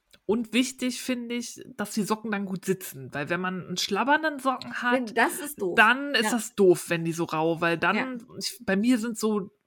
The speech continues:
Speaker 1: die Unterschenkel im hinteren Bereich sind relativ empfindlich. Also da laufe ich mir auch in Schuhen gerne mal
Speaker 2: Ja.
Speaker 1: auf. Und wenn
Speaker 2: Ja.
Speaker 1: Socken so ganz robust sind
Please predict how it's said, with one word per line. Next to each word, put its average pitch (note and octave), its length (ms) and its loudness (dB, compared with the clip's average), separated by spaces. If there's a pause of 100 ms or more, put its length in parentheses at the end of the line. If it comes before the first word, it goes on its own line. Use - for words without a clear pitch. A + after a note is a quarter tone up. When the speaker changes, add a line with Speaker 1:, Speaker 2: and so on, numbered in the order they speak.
(160)
Speaker 1:
die F#3 220 -4
Unterschenkel B3 800 -2
im F#3+ 100 -4
hinteren G#3+ 400 0
Bereich E3 480 -4
sind - 240 -12
relativ C#3+ 640 -8 (280)
empfindlich. - 800 -8
Also D#3+ 160 -10
da D#3+ 140 -8
laufe E3+ 260 0
ich G#3 120 -8
mir F#3 100 -6
auch - 100 -8
in F3 120 -6
Schuhen F3 560 -2 (240)
gerne D3 280 -2
mal - 40 -6 (120)
Speaker 2:
Ja. - 20 0
Speaker 1:
auf. - 340 -6 (460)
Und D#3+ 80 -8
wenn F3 140 -2
Speaker 2:
Ja. G#3 80 -2
Speaker 1:
Socken A#3+ 580 -2 (540)
so F#3 160 -4
ganz G3 340 -2
robust A#3 400 -2 (140)
sind A#3+ 440 -6